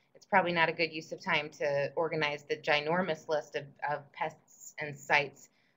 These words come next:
um, into a dictionary at this time, but rather to wait for that improvement to take place. And in the meantime, if you're struggling to fight, figure out what kind of search term you should be using, please do give us a call. We've been working with this data set for over a decade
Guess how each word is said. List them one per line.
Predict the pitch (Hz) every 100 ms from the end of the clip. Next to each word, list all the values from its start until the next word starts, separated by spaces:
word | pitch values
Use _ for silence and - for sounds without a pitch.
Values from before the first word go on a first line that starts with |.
| -
um, | 156 143 143
into | 165 - 160
a |
dictionary | 151 156 - 151 135 139
at | 139
this | 151 147
time, | - 165 147
but | 139
rather | 156 156 151
to | 147 156 143 -
wait | 160 -
for | 160
that | 147
improvement | 143 156 143 139 139
to | -
take | 147 131 -
place. | 135 131 - _ _ _ -
And | 185
in | 208
the |
meantime, | 208 220 220 185 160 147
if | 156
you're | 160 160
struggling | - 190 185 170 165 156
to | - 165
fight, | 160 151 -
figure | 160 156
out | 147 143
what | 165 -
kind | 185 147
of |
search | - 165 160 -
term | 165
you | 143
should | 139 190 180
be |
using, | 151 131 131 139 135 - _ _
please | 226 240
do | 233
give | 156 151
us | 151
a | - -
call. | 147 139
We've | 156
been | 170 185
working | 170 180 170
with | 156
this | 156 -
data | 156 147 151
set | 151 143
for | - 143 -
over | 170 160 160
a |
decade | 143 147 143 143 139 139